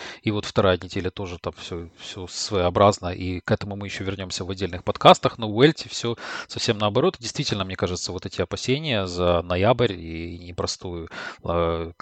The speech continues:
климатическую ситуацию и ситуацию температурную, хотя вот я посмотрел сейчас прогноз погоды, в той же самой,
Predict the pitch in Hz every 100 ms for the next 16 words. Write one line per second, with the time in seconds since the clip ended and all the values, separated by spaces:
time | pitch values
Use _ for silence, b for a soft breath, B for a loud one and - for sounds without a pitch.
0 | - 98 98 98 - - - 87 - -
1 | 95 131 - 104 90 85 82 82 - 90
2 | 85 90 - 85 87 90 151 160 107 117
3 | 101 87 - - - - 92 82 - -
4 | 80 85 - 80 - 87 127 95 - 98
5 | 90 90 92 85 85